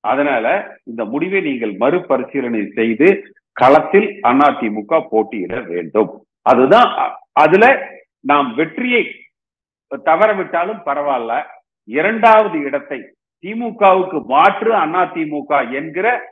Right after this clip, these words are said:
அந்த ஸ்தானத்தையும் இழக்கிற நிலைக்கு அதிமுகவை அவமானப்படுத்தாதீர்கள். இது ஒன்று. இரண்டாவது,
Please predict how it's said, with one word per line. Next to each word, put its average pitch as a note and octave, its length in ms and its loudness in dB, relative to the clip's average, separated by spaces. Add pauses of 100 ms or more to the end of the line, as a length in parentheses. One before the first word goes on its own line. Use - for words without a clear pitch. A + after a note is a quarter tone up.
(100)
அந்த F#3+ 440 0
ஸ்தானத்தையும் G#3 920 -2 (120)
இழக்கிற F3+ 460 0
நிலைக்கு E3+ 540 -6 (260)
அதிமுகவை D#3+ 1120 0 (220)
அவமானப்படுத்தாதீர்கள். B2+ 1300 0 (100)
இது C#3 240 0
ஒன்று. A#2 500 0 (300)
இரண்டாவது, D3+ 1120 4